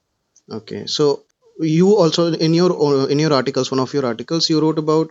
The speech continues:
caste-based politics in West Bengal is predominantly focused on different subcaste,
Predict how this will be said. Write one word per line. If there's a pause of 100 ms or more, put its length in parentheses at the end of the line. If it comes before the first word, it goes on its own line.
caste-based
politics
in
West
Bengal (360)
is
predominantly
focused
on
different
subcaste,